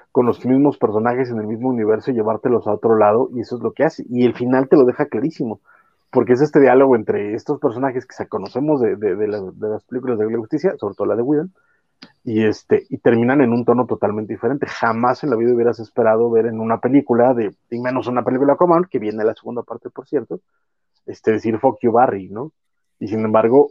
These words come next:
ese, ese es el tono, y siguen siendo Aquaman y Flash, o sea, eso no, no quita nada, porque a final de cuentas,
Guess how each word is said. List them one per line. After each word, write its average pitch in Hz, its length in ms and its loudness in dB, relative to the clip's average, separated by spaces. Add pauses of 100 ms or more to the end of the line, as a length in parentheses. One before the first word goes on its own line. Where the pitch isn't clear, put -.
(120)
ese, 117 300 -2 (120)
ese 104 120 -10
es - 80 -14
el 147 100 2
tono, 175 260 2
y 160 60 -6
siguen 180 340 2
siendo 220 280 4
Aquaman 110 400 -2
y 104 40 -12
Flash, 95 340 -8
o 104 60 -16
sea, 104 220 -4
eso 110 220 -8
no, 123 260 -6
no 123 160 -10
quita 120 240 -4
nada, 123 340 2 (160)
porque 135 300 -2
a - 20 0
final 131 180 2
de 151 60 2
cuentas, 170 340 4